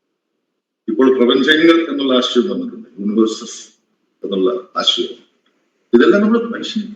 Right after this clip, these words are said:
കണ്ടുപിടിച്ചുകൊണ്ടിരിക്കുകയാണ്, അന്വേഷിച്ചുകൊണ്ടിരിക്കുകയാണ്. മാർക്സിന്റെ സംഭാവനയായിട്ട് ഞാൻ ഇവിടെ ബന്ധപ്പെട്ടത് അവതരിപ്പിച്ചിട്ടുണ്ടെങ്കിലും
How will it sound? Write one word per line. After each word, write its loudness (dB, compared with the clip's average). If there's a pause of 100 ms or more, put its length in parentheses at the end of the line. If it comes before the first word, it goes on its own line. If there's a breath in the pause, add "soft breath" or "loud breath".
കണ്ടുപിടിച്ചുകൊണ്ടിരിക്കുകയാണ്, -2
അന്വേഷിച്ചുകൊണ്ടിരിക്കുകയാണ്. 0 (2000)
മാർക്സിന്റെ 4
സംഭാവനയായിട്ട് 2
ഞാൻ 2
ഇവിടെ -4 (1700)
ബന്ധപ്പെട്ടത് -4
അവതരിപ്പിച്ചിട്ടുണ്ടെങ്കിലും -4